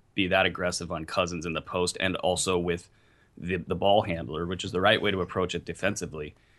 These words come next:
you're gonna have three on two on the other side of the pattern. And that's, that recognition is not there because they haven't played through Cousins in the post enough to know,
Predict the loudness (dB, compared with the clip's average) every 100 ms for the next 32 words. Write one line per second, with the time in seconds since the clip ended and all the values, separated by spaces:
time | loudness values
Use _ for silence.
0 | _ _ 0 2 2 2 4 4 2 -4
1 | -10 0 2 2 -2 -2 0 0 -2 -6
2 | -4 0 2 2 0 0 2 2 -2 -12
3 | _ _ _ 2 2 -2 -12 _ _ _
4 | _ _ 2 4 4 2 -6 -10 _ _
5 | _ -4 -2 0 2 2 0 -2 -2 -2
6 | -6 -8 -8 -6 -6 -8 -4 -2 -2 -4
7 | -10 -16 -12 -12 -10 -8 -8 -2 -4 -4
8 | -12 -8 -4 -4 -6 -10 -12 -6 -6 -4
9 | -8 -8 -6 -6 -6 -4 -2 -2 -4 -2
10 | 0 0 -4